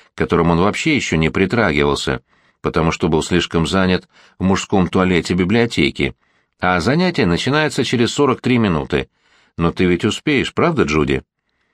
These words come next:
Естественно, Джей Би не был бы Джей Би, если бы его выходка тут же не привлекла сверстников, падких на всё броское и блестящее,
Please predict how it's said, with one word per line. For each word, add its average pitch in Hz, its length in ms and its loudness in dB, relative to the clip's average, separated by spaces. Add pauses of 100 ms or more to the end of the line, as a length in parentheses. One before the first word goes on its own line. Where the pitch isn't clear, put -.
(500)
Естественно, 80 640 -2
Джей 87 260 0
Би 123 280 -2 (260)
не 139 220 2
был 151 200 0
бы 139 180 0
Джей 143 300 0
Би, 143 300 -2 (200)
если 76 340 -2
бы 80 140 4
его 82 160 4
выходка 98 560 0 (420)
тут 107 240 2
же 110 160 0
не 101 100 2
привлекла 85 600 0
сверстников, 82 800 -2 (280)
падких 78 440 -2
на 80 180 0
всё 78 180 0
броское 82 420 2
и 76 40 -2
блестящее, 82 720 0